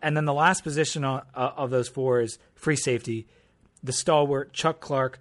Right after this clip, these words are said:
hundred and seven tackles last year, thirty more than anyone else on the team, and he had sixty-five solo tackles. The guy, he's just solid as a rock back there.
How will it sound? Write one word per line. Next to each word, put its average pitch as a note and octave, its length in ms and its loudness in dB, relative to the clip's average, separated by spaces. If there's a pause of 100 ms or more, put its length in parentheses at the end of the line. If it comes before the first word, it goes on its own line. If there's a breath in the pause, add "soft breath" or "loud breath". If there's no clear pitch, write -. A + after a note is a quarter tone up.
(160)
hundred A3+ 320 2
and F3 80 0
seven D#3 340 0
tackles C3 440 0
last B2 300 -4
year, B2 260 -2 (200 soft breath)
thirty F#3+ 420 2
more D3+ 320 2
than B2 180 -2
anyone E3 300 0
else C#3 240 -2
on C3+ 80 -4
the B2 80 -4
team, A2+ 440 -6 (540)
and D3+ 80 0
he D3 80 4
had C3+ 140 0
sixty-five C#3+ 640 0
solo B2 300 0
tackles. A#2+ 520 -6 (540 soft breath)
The D#3 100 0
guy, E3 520 2 (180)
he's C3+ 300 -2
just F3 240 0 (140)
solid C#3+ 500 2
as B2 100 -2
a A#2+ 60 -2
rock A2 320 -6
back A#2 240 -6
there. A#2+ 340 0